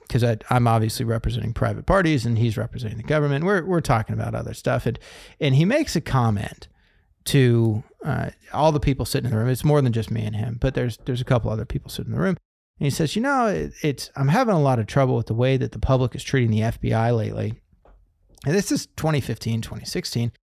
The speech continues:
And he says, "It, it's making it hard for us to get convictions." And I said, "What are you talking about? You know, is your job is to, to go out there and create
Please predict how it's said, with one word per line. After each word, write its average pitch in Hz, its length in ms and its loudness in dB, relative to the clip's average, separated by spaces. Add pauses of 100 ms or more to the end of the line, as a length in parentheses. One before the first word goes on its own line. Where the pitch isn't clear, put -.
(240)
And 147 240 0
he 170 180 2
says, 190 360 0
"It, 202 320 -4
it's 165 160 0
making 330 280 0
it 135 120 0
hard 156 280 2
for 131 140 0
us 117 140 0
to - 80 -12
get - 180 -6
convictions." 135 640 -4
And 151 80 -4
I 160 60 -2
said, 180 180 -4
"What 214 140 0
are 214 40 0
you 190 60 0
talking 208 340 -2
about? - 380 -8
You 117 80 0
know, 113 140 0
is 117 160 0
your 196 120 4
job 226 360 2
is 156 180 2
to, 139 200 0 (180)
to 147 80 4
go 151 180 6
out 151 220 2
there 147 160 4
and 120 140 0
create 120 640 0